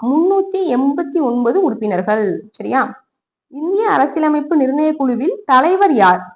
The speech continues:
அப்படின்னா, ராஜேந்திர பிரசாத். இந்த ராஜேந்திர பிரசாத் அப்படிங்கிறவர் வந்து நிரந்தரமான தலைவர். ஓகேவா? இவருக்கு முன்னாடி வந்து ஒரு, அஹ், டெம்பரவரியான தலைவரை வந்து தேர்ந்தெடுத்திருப்பாங்க.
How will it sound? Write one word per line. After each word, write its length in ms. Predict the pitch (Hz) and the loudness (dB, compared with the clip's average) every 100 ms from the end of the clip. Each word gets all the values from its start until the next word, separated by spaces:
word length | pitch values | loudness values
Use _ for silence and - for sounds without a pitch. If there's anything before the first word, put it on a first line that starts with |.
| - | -4
அப்படின்னா, 300 | 196 208 403 | -2 0 2
ராஜேந்திர 580 | 302 233 240 269 262 285 | 4 4 4 0 0 0
பிரசாத். 460 | 349 190 - 175 180 _ _ _ | 2 0 2 0 0 _ _ _
இந்த 140 | 277 269 | -6 0
ராஜேந்திர 500 | 262 311 370 359 381 | 0 0 0 2 2
பிரசாத் 440 | 370 269 285 277 | 2 0 2 2
அப்படிங்கிறவர் 520 | 262 240 247 233 226 220 | 2 0 0 0 0 -2
வந்து 360 | 196 202 220 | -4 -4 -4
நிரந்தரமான 760 | 269 370 440 440 330 240 214 285 | -4 -4 0 2 2 2 0 0
தலைவர். 400 | 214 196 175 - | 0 0 -2 -4
ஓகேவா? 360 | 208 208 208 208 - - | -6 -2 2 2 0 -12
இவருக்கு 360 | 233 277 370 359 | -4 0 2 2
முன்னாடி 400 | 302 302 339 359 | 0 0 2 2
வந்து 300 | 277 294 403 | 2 2 2
ஒரு, 220 | 311 330 494 494 - - | 4 2 -2 -4 -16 -10
அஹ், 180 | 240 233 233 | -4 -4 0
டெம்பரவரியான 680 | 311 359 359 302 294 320 | 0 2 2 2 0 2
தலைவரை 380 | 269 247 269 254 | 2 2 4 2
வந்து 420 | 226 240 349 339 254 | 0 0 0 0 2
தேர்ந்தெடுத்திருப்பாங்க. 720 | 254 277 247 240 214 190 | 2 2 0 -2 0 0